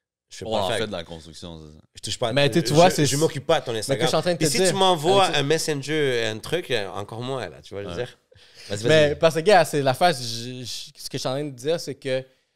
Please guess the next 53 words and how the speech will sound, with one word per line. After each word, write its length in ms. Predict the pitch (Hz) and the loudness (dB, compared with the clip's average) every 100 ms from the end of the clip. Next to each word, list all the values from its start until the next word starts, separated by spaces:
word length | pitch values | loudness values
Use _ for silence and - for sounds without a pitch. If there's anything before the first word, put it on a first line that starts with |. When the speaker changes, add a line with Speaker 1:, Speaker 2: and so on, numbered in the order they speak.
| _ | _
Speaker 3:
en 60 | 127 | -16
ce 140 | - | -10
moment, 100 | 147 | -6
il 80 | 165 | -6
y 20 | |
a 20 | 127 | -6
du 100 | - | -10
succès 400 | - - 175 156 | -12 -10 -8 -6
juste 220 | 143 143 | -8 -8
à 60 | |
la 100 | 117 | -6
prise, 320 | 107 - 135 117 | -8 -10 -12 -8
euh, 200 | 110 107 | -8 -8
comme 200 | - 107 | -10 -10
il 80 | 104 | -12
dit, 220 | 104 131 | -10 -8
la 140 | 107 | -8
prise 160 | 101 175 | -8 -10
de 80 | 151 | -10
rendez-vous, 400 | 131 113 113 147 | -10 -10 -12 -12
aussi 260 | 175 - | -14 -16
simple 260 | 135 160 165 | -14 -14 -14
que 120 | 131 | -14
ça. 220 | 113 170 | -12 -12
T'as 120 | 151 120 | -12 -12
pas 200 | 156 156 | -10 -10
besoin 340 | 117 139 127 | -10 -10 -12
de 60 | 110 | -12
te 40 | - | -14
casser 220 | 113 139 | -14 -10
la 100 | 104 | -10
tête. 260 | - 139 - _ _ _ | -8 -12 -12 _ _ _
Juste, 140 | 147 - | -18 -12
tu 60 | |
montres 120 | 135 | -12
les 60 | 131 | -12
projets, 300 | - 110 120 | -12 -10 -10
tu 100 | 131 123 | -10 -10
montres 120 | 123 | -10
la 80 | 104 | -12
crédibilité, 680 | 123 104 98 101 95 127 | -14 -18 -18 -20 -18 -16
tu 120 | 131 110 | -16 -12
montres 220 | 107 120 | -12 -12
qu'est-ce 180 | 127 - | -14 -14
que 80 | 104 | -16
tu 140 | - | -16
fais, 400 | - - 123 147 _ _ _ _ | -18 -8 -8 -8 _ _ _ _
puis 260 | 104 92 _ _ _ | -18 -18 _ _ _
boum, 260 | - 165 120 - - | -12 -10 -12 -16 -16
un 140 | 156 | -12
landing 340 | 170 156 117 | -10 -10 -10
page, 440 | 107 - 143 135 110 | -12 -8 -6 -6 -8
là, 160 | 117 | -10